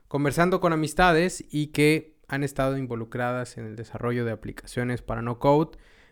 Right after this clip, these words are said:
me comentan que, bueno, ya pueden soportar hasta cien mil usuarios y que pueden también, em, desarrollarse para generar lo que son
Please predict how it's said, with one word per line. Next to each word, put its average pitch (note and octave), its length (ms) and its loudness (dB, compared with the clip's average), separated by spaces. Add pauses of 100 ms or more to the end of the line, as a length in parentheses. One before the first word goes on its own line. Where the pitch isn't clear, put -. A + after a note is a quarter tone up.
me B2 120 -6
comentan D#3+ 420 2
que, C3+ 120 0
bueno, D#3 440 0
ya B2 380 0
pueden D3+ 300 2
soportar C3 500 -2
hasta B2+ 320 -2
cien A#2 260 -6
mil C3 140 -2
usuarios C#3+ 680 -2
y C3 180 -8
que D3 280 -2
pueden D3+ 380 -6
también, C#3 560 -6 (500)
em, B2 540 0 (280)
desarrollarse C3+ 800 2
para D3 320 2
generar A#2+ 380 -2
lo C3 140 -6
que B2+ 100 -8
son B2 380 -6